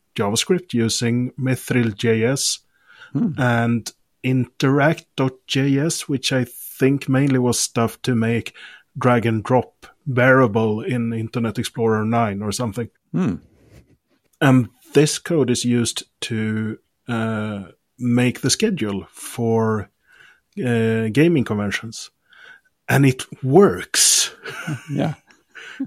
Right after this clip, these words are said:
Speaker 1: It's so strange. Uh, bu-, but there, everything is vendored.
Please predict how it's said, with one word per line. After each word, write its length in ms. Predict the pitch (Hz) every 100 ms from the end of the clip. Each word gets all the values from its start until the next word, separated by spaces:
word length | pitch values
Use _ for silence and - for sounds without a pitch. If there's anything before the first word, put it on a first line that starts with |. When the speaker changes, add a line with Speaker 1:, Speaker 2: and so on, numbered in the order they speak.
| - - -
Speaker 1:
It's 160 | 117
so 340 | - - 135 101
strange. 460 | - 98 95 - - - - -
Uh, 140 | 160 156
bu-, 220 | 147 - -
but 300 | 127 147 131
there, 240 | 196 151 151
everything 400 | 156 139 120 113
is 100 | 107
vendored. 500 | 113 120 107 98